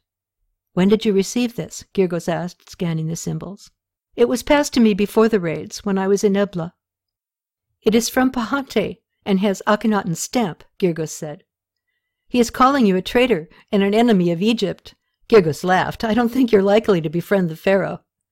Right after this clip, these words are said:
"But I see a different way to explain this," Abdiashirta said quietly,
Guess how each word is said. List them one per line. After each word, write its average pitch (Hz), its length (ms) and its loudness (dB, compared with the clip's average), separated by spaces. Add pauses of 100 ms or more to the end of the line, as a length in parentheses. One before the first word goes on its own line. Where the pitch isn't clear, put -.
(720)
"But 208 120 -2
I 294 140 2
see 294 200 -6
a 220 60 -2
different 226 340 -2
way 170 100 0
to 160 120 -4
explain 160 460 -8
this," - 200 -12
Abdiashirta 185 640 -10
said 175 220 -10
quietly, 185 560 -10